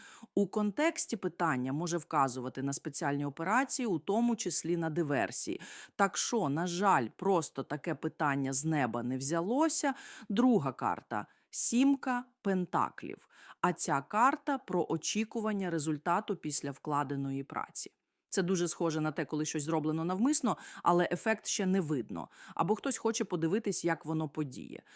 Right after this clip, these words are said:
Тобто, якщо щось і було вчинено, то ворог зараз вичікує, дивиться на наслідки. Третя карта —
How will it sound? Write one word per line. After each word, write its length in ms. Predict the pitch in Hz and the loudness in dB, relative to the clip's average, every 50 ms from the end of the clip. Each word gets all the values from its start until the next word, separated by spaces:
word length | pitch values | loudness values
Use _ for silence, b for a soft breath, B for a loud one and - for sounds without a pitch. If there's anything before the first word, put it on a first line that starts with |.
| B B B B | B B B B
Тобто, 260 | 202 180 - - 180 | -4 -4 0 2 2
якщо 320 | 175 175 175 - - 180 | 2 2 2 0 -2 -2
щось 300 | 170 - - 180 - - | -2 0 0 0 0 0
і 60 | - | -2
було 220 | 170 156 180 170 165 | -2 0 2 0 0
вчинено, 560 | 147 - - - 294 302 262 208 170 147 127 B B B B B | 0 0 0 2 2 2 4 2 2 0 -2 B B B B B
то 120 | _ 196 185 | _ 0 2
ворог 340 | 185 247 277 277 233 180 | 2 2 2 2 2 0
зараз 400 | 165 175 190 175 170 165 160 - - _ _ _ | 2 2 4 4 4 2 0 -2 -6 _ _ _
вичікує, 920 | - 147 156 214 - - - - 185 160 - - - 131 120 87 76 64 - B B B B B B B | -8 0 0 0 2 2 -2 0 0 -2 -4 -6 -10 -10 -6 -6 -6 -8 -8 B B B B B B B
дивиться 540 | 156 170 240 262 220 220 175 - - 190 | 0 2 2 4 2 2 0 0 -2 -2
на 140 | 170 170 175 170 | -2 -2 0 0
наслідки. 760 | 165 151 120 98 - - - - 87 - - - - - - _ _ _ _ _ _ _ _ _ | 0 0 0 0 -2 -4 -4 -6 -10 -10 -10 -16 -18 -18 -18 _ _ _ _ _ _ _ _ _
Третя 380 | _ 202 196 175 143 - 160 156 | _ 2 2 2 2 0 -4 -6
карта — 600 | 151 - 233 254 277 277 - - 156 127 113 - | -4 0 2 2 2 0 0 -2 0 0 0 -2